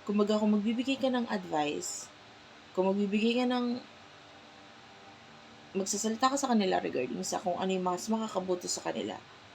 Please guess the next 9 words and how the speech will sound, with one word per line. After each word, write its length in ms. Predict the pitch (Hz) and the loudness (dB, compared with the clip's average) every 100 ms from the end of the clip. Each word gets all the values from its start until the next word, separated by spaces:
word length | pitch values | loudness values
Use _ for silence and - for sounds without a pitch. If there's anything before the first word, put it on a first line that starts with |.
| - - - - - - - - - 226 | -20 -20 -20 -20 -20 -20 -20 -20 -8 4
may 160 | 269 | 6
karapatan 560 | 285 269 214 214 180 175 | 8 6 4 2 2 2
ka 100 | 185 | 0
kasi 220 | 214 262 | 2 2
may 100 | 269 254 | 2 2
mapapatunayan 920 | 233 220 214 214 196 180 170 165 160 | 0 0 -2 -4 -2 0 0 -2 -6
ka 100 | 151 151 | -6 -6
na 160 | 151 | -2
eh. 140 | - | -2